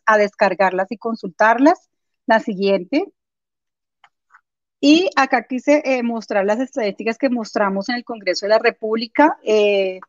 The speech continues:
en el Congreso de la República han existido cinco proyectos desde el dos mil diecisiete para, eh, modificar las juntas de calificación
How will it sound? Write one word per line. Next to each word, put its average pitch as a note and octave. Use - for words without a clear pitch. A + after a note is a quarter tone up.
en A#3
el A3
Congreso A3
de -
la A3+
República G#3+
han G#3
existido G#3
cinco C4+
proyectos G3+
desde F#3+
el G3
dos F#3
mil F3+
diecisiete G3+
para, G#3+
eh, G#3
modificar G3+
las G#3+
juntas A#3+
de A#3+
calificación C4+